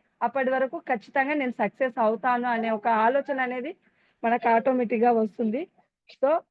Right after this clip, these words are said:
ఆ, ఎప్పుడైతే మనం ఫైవ్ ఇయర్స్ అనేది గోల్ పెట్టుకొని నిలబడతామో, ఎన్ని, ఆ, అడ్డంకులు వచ్చినా,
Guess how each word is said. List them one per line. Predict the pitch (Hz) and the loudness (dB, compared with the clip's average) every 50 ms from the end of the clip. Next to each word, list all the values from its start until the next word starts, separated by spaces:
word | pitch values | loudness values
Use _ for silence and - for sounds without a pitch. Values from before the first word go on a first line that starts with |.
| _ _ - | _ _ 0
ఆ, | 226 226 226 226 226 226 226 | 2 4 4 6 6 4 4
ఎప్పుడైతే | 226 226 226 226 214 277 277 294 269 - 285 | 4 4 2 2 2 2 0 0 0 0 -2
మనం | 277 269 262 254 254 247 | -2 0 -2 -2 -2 -4
ఫైవ్ | - 254 214 226 254 | -4 -2 -2 0 0
ఇయర్స్ | 269 269 262 - - | 0 -2 -2 -4 -6
అనేది | 269 240 254 240 240 208 | -6 -4 -4 -4 -2 0
గోల్ | 202 240 247 262 247 | 2 2 2 2 0
పెట్టుకొని | - 254 240 - - 247 247 240 | -2 -4 -4 -4 -4 -4 -2 0
నిలబడతామో, | 233 226 233 220 233 233 226 - 247 226 220 240 285 330 - _ _ _ _ _ _ - | 0 0 0 0 0 -2 -2 -4 -6 -6 -6 -6 -8 -10 -12 _ _ _ _ _ _ 0
ఎన్ని, | 220 226 254 269 285 311 320 311 311 294 | 2 2 2 2 0 0 0 0 -2 -2
ఆ, | - - 240 240 240 240 233 233 233 226 226 226 233 - | -2 0 0 2 2 2 2 2 2 0 0 -2 -2 -2
అడ్డంకులు | 220 220 208 214 285 294 294 - 311 285 277 | -2 -2 0 0 -2 -2 -4 -4 -4 -2 -2
వచ్చినా, | 247 - - 277 254 269 262 277 269 - | -2 -2 -6 -6 -4 -2 -2 -2 -4 -6